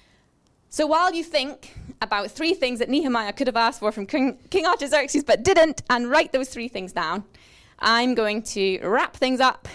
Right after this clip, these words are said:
with the final question. Um, so this is the same question that the king asks Nehemiah. "What do you want?" It's a really simple question, but it's a deep one, profound.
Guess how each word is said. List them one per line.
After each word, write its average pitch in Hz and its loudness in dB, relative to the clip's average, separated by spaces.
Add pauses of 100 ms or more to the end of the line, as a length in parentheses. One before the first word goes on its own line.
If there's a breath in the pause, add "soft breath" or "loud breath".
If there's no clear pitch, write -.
(180)
with 208 0
the 202 -8
final 202 -2
question. 175 -10 (1400 soft breath)
Um, 170 -4
so 202 2 (120)
this 370 0
is 392 0
the 254 -8
same 320 -2
question 226 -2
that - -2
the 226 -4
king 190 -4
asks - -4 (100)
Nehemiah. 180 -4 (1120 loud breath)
"What 247 -2
do 233 -4
you 233 -4
want?" 165 -6 (1600 loud breath)
It's - -18
a 170 -2
really 214 2
simple 392 -2
question, 392 -4
but - -6
it's - -16
a 165 -4
deep - -10
one, 165 -8 (120)
profound. 180 -6